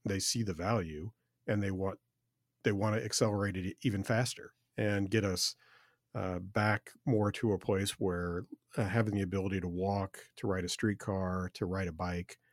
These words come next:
those are, like, normal things, not just in one tiny part, uh, of a city. So,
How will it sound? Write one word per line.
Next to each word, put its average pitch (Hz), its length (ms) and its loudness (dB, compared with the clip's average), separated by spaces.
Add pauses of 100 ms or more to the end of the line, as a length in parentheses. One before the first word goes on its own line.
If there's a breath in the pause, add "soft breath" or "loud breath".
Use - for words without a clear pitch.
(240)
those 110 160 4
are, 107 140 6
like, 104 180 2
normal 110 460 8
things, - 420 -10
not 104 260 -2
just 98 360 -2
in 90 360 -2
one 90 420 -4 (200)
tiny 98 300 0
part, 90 360 -4 (160)
uh, 87 180 -6 (160)
of 87 140 -4
a - 40 -10
city. - 420 -6
So, 85 440 -4